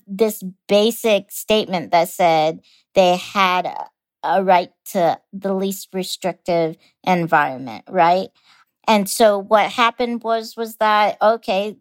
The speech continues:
a bunch of different institutions got closed, but unfortunately, during that time, there wasn't a ton of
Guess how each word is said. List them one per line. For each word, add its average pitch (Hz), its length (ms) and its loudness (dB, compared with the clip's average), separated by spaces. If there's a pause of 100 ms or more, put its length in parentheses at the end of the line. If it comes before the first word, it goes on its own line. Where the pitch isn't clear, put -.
(140)
a 196 80 2
bunch 226 440 -2
of 214 120 -6
different 208 380 -8
institutions 196 1000 -10 (360)
got 180 240 2
closed, 240 680 0 (320)
but 226 360 2 (520)
unfortunately, 240 1000 0
during 247 380 0
that 190 240 -2
time, 185 440 -6 (300)
there 202 180 2
wasn't 220 460 0
a 214 120 0
ton 208 460 -4
of 185 300 -2